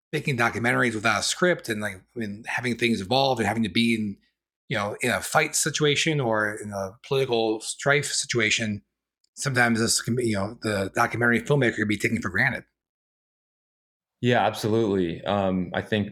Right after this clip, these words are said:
Speaker 2: you know, journalists and documentary filmmakers are, are heroic in that sense when they put themselves in, in danger, uh, to, to do something that they know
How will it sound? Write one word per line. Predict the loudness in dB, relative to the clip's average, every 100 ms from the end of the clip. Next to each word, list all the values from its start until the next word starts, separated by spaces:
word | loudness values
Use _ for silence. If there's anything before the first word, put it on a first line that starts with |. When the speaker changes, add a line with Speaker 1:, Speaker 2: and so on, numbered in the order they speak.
| -2
Speaker 2:
you | 0
know, | 2 2
journalists | 4 4 6 2 0 -6 -6 0
and | 2 2 0 0
documentary | 0 0 0 0
filmmakers | 0 0 2 2 0 -2 -6 -4
are, | 0 0 -2 -6 -6
are | -2
heroic | 0 2 4 2
in | 0
that | -2 -2
sense | -4 -4 -4 -4
when | -4
they |
put | -4 -6 -8
themselves | -6 -2 0 -2 -6
in, | -6 -6 -10 _ _ _ _ _ -2
in | 0 2
danger, | 2 2 2 2 0 0
uh, | 0 0 -2 -4
to, | -2 -2
to | -2 -2 -2 -8 _ -6
do | -4
something | 0 2 2
that | 2 2
they | 2
know | 4 4 2 0